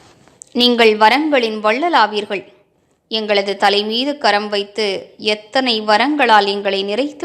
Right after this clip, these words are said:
விட்டீர்கள் என்று நெகிழ்ந்து பாடுவோம். இவ்வாறு முன்னிலையில் பாப்தாதாவை பார்த்து அவரது மகிமைகளை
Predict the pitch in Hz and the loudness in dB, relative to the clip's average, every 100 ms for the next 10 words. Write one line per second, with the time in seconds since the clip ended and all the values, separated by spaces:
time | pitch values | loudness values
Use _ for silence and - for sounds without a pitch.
0 | 285 208 202 202 202 185 - _ _ - | -10 -6 -4 -2 -4 -6 -12 _ _ -20
1 | _ _ _ _ _ 226 226 240 220 180 | _ _ _ _ _ -14 -4 2 2 2
2 | 196 220 226 277 311 294 208 196 202 196 | -2 -2 0 0 -2 2 2 2 0 -4
3 | 170 - _ _ _ - _ _ _ _ | -6 -14 _ _ _ -20 _ _ _ _
4 | _ 233 220 214 214 233 214 - - 240 | _ -4 0 4 4 2 -2 -4 -12 -8
5 | 269 320 320 254 220 202 202 214 262 254 | -4 -2 0 0 -2 -4 -2 -2 -2 -2
6 | 233 220 196 190 190 190 196 - 220 185 | 0 0 -2 -4 -2 -2 -2 -4 -8 -8
7 | - _ _ _ _ _ _ - _ _ | -14 _ _ _ _ _ _ -20 _ _
8 | _ _ - 233 240 226 214 214 262 294 | _ _ 0 2 4 2 -2 -2 -2 -2
9 | 269 220 208 196 175 - | -2 -2 -2 -2 -4 -14